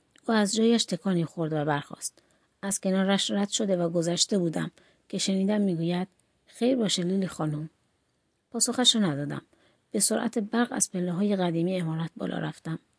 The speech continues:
<clears throat> مقابل درب خانه که رسیدم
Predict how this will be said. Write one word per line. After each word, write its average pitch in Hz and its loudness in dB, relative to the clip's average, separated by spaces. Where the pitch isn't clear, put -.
<clears throat> - -4
مقابل 233 6
درب 233 4
خانه 185 0
که 185 -2
رسیدم 180 -2